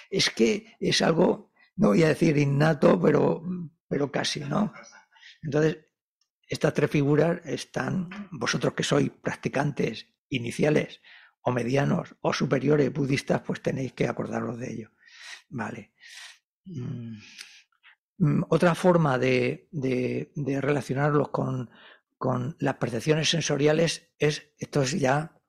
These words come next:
más elevado, verlas como ilusiones.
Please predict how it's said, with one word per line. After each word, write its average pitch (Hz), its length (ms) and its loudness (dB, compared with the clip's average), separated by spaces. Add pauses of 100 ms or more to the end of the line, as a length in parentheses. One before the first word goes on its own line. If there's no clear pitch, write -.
(480)
más 127 220 2
elevado, 117 520 0
verlas 160 420 2
como 131 260 0
ilusiones. 113 640 -4